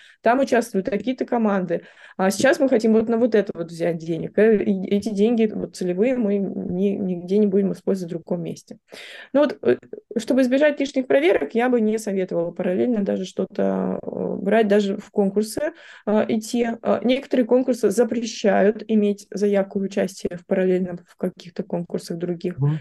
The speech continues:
Speaker 1: и других институтов развития. Это прописывается всегда в конкурсной документации. Но сочетание субсидии, э, какой-то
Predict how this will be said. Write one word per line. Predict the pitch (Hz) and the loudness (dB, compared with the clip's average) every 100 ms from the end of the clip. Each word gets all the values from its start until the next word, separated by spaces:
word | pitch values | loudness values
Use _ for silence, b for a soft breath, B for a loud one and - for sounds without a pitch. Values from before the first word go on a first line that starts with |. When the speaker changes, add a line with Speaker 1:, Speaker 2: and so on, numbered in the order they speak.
| - | -6
Speaker 1:
и | 170 | -6
других | 180 - - 190 | -6 -8 -4 -4
институтов | 175 - 190 180 180 | -4 -2 0 0 -2
развития. | 180 190 190 185 175 - | -2 -2 0 -4 -4 -2
Это | 254 277 - | -2 -2 -2
прописывается | 196 202 208 220 214 208 | -2 -2 -6 0 0 0
всегда | - - 180 185 | -8 -6 -4 -2
в | |
конкурсной | 180 180 185 190 | -4 -6 -6 -4
документации. | 175 - 180 175 170 165 - - - B B B B B - | -4 -4 -4 -4 -4 -6 -8 -14 -14 B B B B B 4
Но | 254 262 202 - - | 6 6 4 0 -4
сочетание | 226 220 - 240 208 196 175 175 - | -2 -2 2 4 6 2 0 -4 -12
субсидии, | - - 208 - 208 165 165 165 160 _ _ | -20 -6 -4 0 0 0 -2 -4 -6 _ _
э, | 170 | -8
какой-то | 170 196 196 185 - 175 175 | -4 0 2 2 2 -2 -2